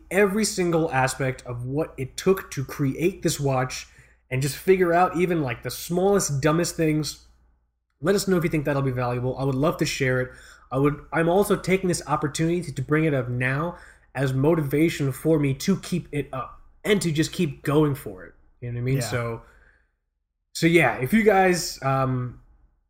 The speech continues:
Speaker 1: yeah, I, I, I, I'm, I keep reiterating it because I'm just, I'm, I'm, I'm getting very giddy and I'm also getting very, very nervous. But yeah, if that's something you guys are super, super into, if you think it's cool, if you think there's value, definitely let us know what's up.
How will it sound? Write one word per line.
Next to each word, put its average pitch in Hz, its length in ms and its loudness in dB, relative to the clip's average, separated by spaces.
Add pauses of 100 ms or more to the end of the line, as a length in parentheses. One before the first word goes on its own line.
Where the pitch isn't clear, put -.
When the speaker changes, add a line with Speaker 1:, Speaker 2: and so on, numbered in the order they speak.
(800)
Speaker 1:
yeah, 143 220 -4
I, 160 140 4
I, 156 400 4
I, 156 220 2
I'm, 160 280 2
I 170 100 6
keep 196 220 2
reiterating 170 420 6
it 156 60 2
because 143 180 0
I'm 135 120 2
just, 147 280 -2
I'm, 131 260 0
I'm, 127 260 0
I'm 127 140 -2
getting 165 220 2
very 147 200 4
giddy 143 300 4
and 135 60 0
I'm 131 100 0
also 143 180 -2
getting 131 200 -2
very, 127 220 2
very 120 220 0
nervous. 147 420 2
But 127 140 -2
yeah, 120 180 0
if 113 80 -10
that's - 160 0
something 185 160 2
you 175 100 0
guys 165 260 2
are 139 60 0
super, 190 320 0
super 190 360 0
into, 160 240 2
if 147 80 0
you 143 60 -2
think 151 180 -2
it's 139 120 -4
cool, 196 200 6
if 180 60 2
you 170 60 2
think 147 180 -4
there's 127 140 -2
value, 147 560 0 (520)
definitely 165 380 2
let 151 120 2
us 139 140 -2
know 135 280 0
what's 131 300 -2
up. 127 280 -8